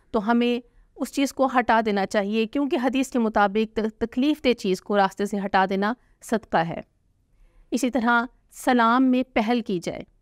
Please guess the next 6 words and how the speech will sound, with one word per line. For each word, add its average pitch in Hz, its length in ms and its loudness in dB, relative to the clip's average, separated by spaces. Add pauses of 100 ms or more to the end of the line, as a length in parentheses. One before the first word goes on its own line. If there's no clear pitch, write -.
(760)
और 202 140 2
सलाम 233 500 2
का 240 240 2
जवाब 202 440 0
दिया 170 200 -4
जाए। 151 240 -10